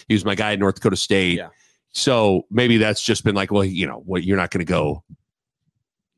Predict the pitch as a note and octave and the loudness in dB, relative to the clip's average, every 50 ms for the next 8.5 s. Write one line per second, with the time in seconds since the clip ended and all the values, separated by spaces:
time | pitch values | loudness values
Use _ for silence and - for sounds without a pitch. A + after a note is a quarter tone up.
0 | _ - - A#2 - - A2 A2+ A2+ G2+ G2 G2+ G2+ A2 A#2 A2+ A2 G#2+ G#2+ G#2+ | _ -2 0 0 2 4 2 2 2 2 0 0 2 2 2 4 4 2 2 2
1 | G2+ F#2 F#2+ F#2 E2 - G2+ A#2 C#3+ D3 G#2 F2 E2 F2 - - G#2+ G2 - _ | 0 0 0 -2 0 0 0 2 2 2 0 0 -2 0 0 0 -2 -2 -4 _
2 | _ - - - _ - C3+ C3 - - D#3+ - D3 D3+ C3+ - - - _ _ | _ -20 -20 -10 _ 0 0 0 2 0 0 2 4 4 4 2 0 -10 _ _
3 | _ _ _ _ _ _ _ _ _ - - A2+ A2 B2+ D#3 F#3 G3 - - F3+ | _ _ _ _ _ _ _ _ _ -4 -2 0 2 4 4 4 4 4 4 6
4 | D#3+ D#3 D#3 D3+ E3 F#3+ F#3 _ _ _ _ _ _ _ _ _ _ _ _ _ | 6 6 6 6 4 2 -2 _ _ _ _ _ _ _ _ _ _ _ _ _
5 | _ _ _ _ _ _ _ _ _ _ _ _ _ _ _ _ _ _ - - | _ _ _ _ _ _ _ _ _ _ _ _ _ _ _ _ _ _ 0 2
6 | C#3 C#3 C3 B2+ A#2 G#2 - - - - - - - - B2 B2+ A#2+ G#2+ - - | 4 4 6 4 2 0 -2 -8 -10 -8 -2 -2 0 2 2 0 0 -2 -4 -4
7 | - - E3 E3+ E3+ E3+ E3 - - D3 D3+ D3 D#3 D#3 D#3 D3+ - - C#3+ C#3 | 0 4 4 6 8 6 6 4 2 0 2 2 2 4 2 2 0 2 2 4
8 | C3+ B2 B2 C3+ C3+ C#3+ C#3+ - - - | 4 4 4 4 4 4 2 0 -4 -8